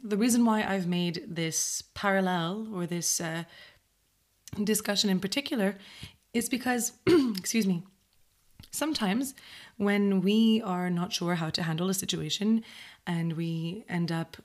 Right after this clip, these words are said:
uh, sacrificing or compromising our own values or our own, uh, boundaries even, then it's hard to be truthful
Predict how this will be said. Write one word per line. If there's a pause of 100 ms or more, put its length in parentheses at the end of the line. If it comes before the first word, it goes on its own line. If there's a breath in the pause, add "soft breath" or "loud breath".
(160)
uh,
sacrificing
or
compromising
our
own
values
or
our
own, (520 loud breath)
uh,
boundaries
even, (640 loud breath)
then
it's
hard
to
be
truthful